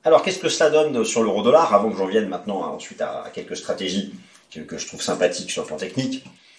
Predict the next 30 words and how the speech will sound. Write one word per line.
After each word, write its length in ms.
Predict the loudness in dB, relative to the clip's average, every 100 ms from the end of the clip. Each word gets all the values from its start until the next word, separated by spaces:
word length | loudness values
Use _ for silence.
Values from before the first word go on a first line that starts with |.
| -16 2
Sur 140 | 6
l'euro-dollar, 380 | 8 10 8 6
finalement, 280 | 2 0 0
c'est 200 | -2 -4
plus 140 | -4
ou 40 |
moins 100 | -2
le 60 | -2
même 100 | -2
raisonnement 340 | -4 -4 -4
à 60 | -2
l'envers, 460 | 4 8 8 6 -4 -18 _ _ _ _ -6
mais 120 | 0
moi, 120 | 2
je 60 | 2
vous 80 | 4
donne 240 | 4 6
mon 80 | 2
scénario 400 | 0 2 4 6
favori. 400 | 6 6 4 -6 -18 _ _ _ _ _ _ _ _ -12
Mon 100 | -2
scénario 280 | 2 6 8
favori, 640 | 8 6 6 2 0 -6 -20 _ -20 _ -10
qui 120 | -4
serait 180 | 4 4
celui 320 | 4 -2 -4
toujours, 400 | -6 -6 -2 -2
en 60 | 4
fait, 520 | 6 6 4 -14 _ _ _ _ _
euh, 20 | _